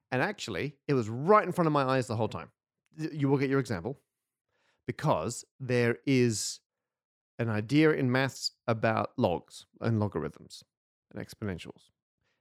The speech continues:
And what you're doing with those is it's a fancy way of turning multiplication into addition.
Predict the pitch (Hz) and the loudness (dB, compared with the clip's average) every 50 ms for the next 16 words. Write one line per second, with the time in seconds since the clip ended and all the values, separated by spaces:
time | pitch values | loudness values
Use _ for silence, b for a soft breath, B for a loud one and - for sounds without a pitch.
0 | _ - 113 113 110 - 120 117 110 131 135 127 113 98 98 101 110 165 175 156 | _ -10 -6 -6 -6 -6 -6 -4 -2 0 0 0 0 -4 -4 2 4 6 6 6
1 | 127 101 98 98 104 104 - - - 127 113 104 - 107 - - 156 156 160 160 | 6 4 2 2 0 -2 -4 -6 -6 -6 -6 -6 -10 -12 -6 -2 2 2 2 0
2 | - - 147 131 135 135 127 123 107 - - - 151 143 139 135 123 104 90 90 | 0 0 0 4 4 4 4 2 0 -4 -8 -4 0 0 2 2 2 0 0 0
3 | 104 135 139 _ _ _ _ _ _ _ _ _ _ _ _ _ _ - 120 131 | -2 -4 -6 _ _ _ _ _ _ _ _ _ _ _ _ _ _ -6 0 2
4 | 135 135 139 131 - - 135 123 - 135 120 123 117 - - 123 120 117 117 - | 2 2 2 0 -4 -8 -8 -6 -4 -2 -2 -2 -2 -2 -2 -2 -2 -2 -2 -6
5 | _ _ - 139 127 117 104 117 107 104 101 92 98 92 - - - - | _ _ -6 -4 -4 -4 -2 0 0 0 0 0 -4 -4 -4 -10 -14 -16